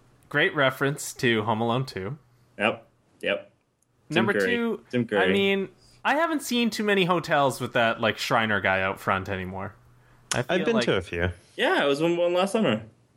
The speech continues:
Speaker 3: They do
Speaker 1: I don't
Speaker 3: still exist. They are much more rare than they used to be, I think.
Speaker 1: But, I mean, are they really a bellhop? Aren't, aren't they basically, I don't know. Don't, don't we just kinda
Speaker 2: What
Speaker 1: call
Speaker 2: else
Speaker 1: them
Speaker 2: are
Speaker 1: a
Speaker 2: they?
Speaker 1: porter? Aren't they just, like, a,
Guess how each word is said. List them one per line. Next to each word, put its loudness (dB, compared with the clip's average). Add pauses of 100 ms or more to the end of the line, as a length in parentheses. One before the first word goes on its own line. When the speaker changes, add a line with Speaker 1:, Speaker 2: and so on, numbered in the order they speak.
(1800)
Speaker 3:
They 2
do 0
Speaker 1:
I 2
don't -2
Speaker 3:
still 2
exist. 0
They -6
are 0
much -2
more 0
rare -2
than -2
they -4
used -8
to -6
be, -2
I 0
think. -2
Speaker 1:
But, 0
I 2
mean, -4
are 0
they 0
really -2
a 2
bellhop? 0 (120)
Aren't, 0 (100)
aren't 2
they 2
basically, 0 (1500)
I -8
don't -4
know. 0 (140)
Don't, 0
don't -2
we -4
just -4
kinda -2
Speaker 2:
What 0
Speaker 1:
call 0
Speaker 2:
else -2
Speaker 1:
them 0
Speaker 2:
are 0
Speaker 1:
a 0
Speaker 2:
they? 0
Speaker 1:
porter? 2
Aren't -2
they 0
just, -6
like, 0
a, 0